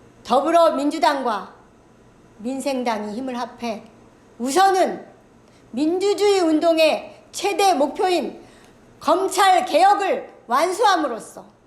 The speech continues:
서민 경제가 살아날 수 있는 활로가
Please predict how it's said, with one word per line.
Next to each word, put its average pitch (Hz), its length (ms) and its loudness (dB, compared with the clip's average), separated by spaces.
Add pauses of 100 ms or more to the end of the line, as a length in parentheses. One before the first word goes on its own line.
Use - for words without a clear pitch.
(1000)
서민 269 460 -4
경제가 214 480 -8
살아날 277 480 -4
수 247 160 -10
있는 254 360 -4 (240)
활로가 415 800 0